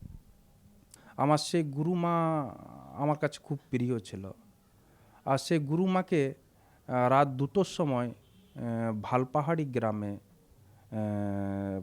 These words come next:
পুরুলিয়া ডিস্ট্রিক্ট, আহ, ভালপাহাড়ি গ্রাম, পাড়া থানার অন্তর্গত। আহ, সেখানে ছিল একটা আশ্রম, সেখানে আমার গুরুমাতাকে রাত দুটোর সময়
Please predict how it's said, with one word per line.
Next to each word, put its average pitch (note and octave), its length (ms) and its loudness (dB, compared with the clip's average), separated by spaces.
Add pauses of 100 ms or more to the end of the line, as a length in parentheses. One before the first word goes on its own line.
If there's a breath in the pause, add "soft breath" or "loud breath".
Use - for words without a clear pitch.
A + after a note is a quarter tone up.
(100)
পুরুলিয়া A#2+ 340 0
ডিস্ট্রিক্ট, A2+ 640 -4
আহ, G#2+ 800 -2
ভালপাহাড়ি G#2+ 480 -4
গ্রাম, G#2+ 380 -2 (760 soft breath)
পাড়া G#2 180 2
থানার G#2+ 320 -2
অন্তর্গত। G2 520 -4
আহ, - 880 -8
সেখানে B2+ 480 -4
ছিল B2 380 -2
একটা - 320 -6
আশ্রম, A2 540 -6
সেখানে A2 760 -6
আমার G#2+ 240 -4
গুরুমাতাকে A2+ 720 -2
রাত G#2+ 300 0
দুটোর G#2+ 340 -6
সময় A2 380 -6